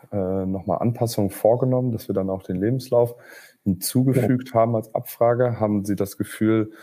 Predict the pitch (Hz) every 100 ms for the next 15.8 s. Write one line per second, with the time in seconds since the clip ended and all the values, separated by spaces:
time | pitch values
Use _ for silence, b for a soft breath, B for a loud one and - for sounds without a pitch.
0 | B B - 95 101 101 101 95 - -
1 | 101 101 101 98 90 - 90 87 90 87
2 | 87 90 90 92 92 87 82 82 _ _
3 | - - _ _ 95 90 95 98 101 101
4 | 98 _ _ 90 - 107 107 98 - -
5 | 113 117 131 - 98 92 85 98 98 95
6 | 90 - 101 98 90 104 95 92 90 85
7 | 95 117 143 - _ _ _ _ 180 175
8 | 175 - 180 165 180 180 175 - 120 131
9 | 139 135 _ 135 127 135 131 131 127 131
10 | 165 117 151 _ - 151 - 127 - 139
11 | 135 135 107 113 127 131 127 135 151 147
12 | 135 143 135 127 131 123 151 127 147 -
13 | 135 151 135 120 131 - 143 120 131 135
14 | 123 135 135 147 147 135 110 135 135 135
15 | 123 131 127 123 120 147 - _